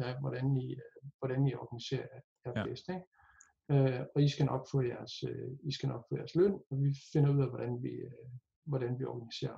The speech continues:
Speaker 1: arbejdet," ikke?
Speaker 2: Ja.
Speaker 1: Det, det, det er jo en helt, helt anden måde at, at, hvad hedder det, møde medarbejderne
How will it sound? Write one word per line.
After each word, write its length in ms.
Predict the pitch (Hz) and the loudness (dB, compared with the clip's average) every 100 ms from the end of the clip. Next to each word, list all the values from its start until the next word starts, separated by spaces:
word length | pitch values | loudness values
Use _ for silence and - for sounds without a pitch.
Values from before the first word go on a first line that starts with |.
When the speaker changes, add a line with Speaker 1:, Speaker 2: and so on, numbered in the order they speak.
| 113 | -12
Speaker 1:
arbejdet," 280 | - - 143 | -14 -2 0
ikke? 80 | 147 _ - | 0 _ -8
Speaker 2:
Ja. 100 | 85 85 _ | -8 -8 _
Speaker 1:
Det, 80 | 135 135 | -8 -6
det, 160 | 147 151 | -4 0
det 60 | |
er 40 | 151 | 2
jo 40 | 143 | 6
en 80 | 135 | 6
helt, 160 | 165 123 | 6 6
helt 240 | 160 139 | 6 6
anden 180 | 131 135 | 2 4
måde 260 | 131 131 135 - | 4 4 2 -2
at, 100 | 117 - _ - 127 | -12 -16 _ -10 -8
at, 60 | 117 | -6
hvad 100 | 117 | -4
hedder 140 | 131 | -6
det, 180 | - 123 127 | -8 -6 0
møde 140 | 131 131 | 2 0
medarbejderne 520 | 123 123 123 127 127 | -4 -8 -12 -14 -18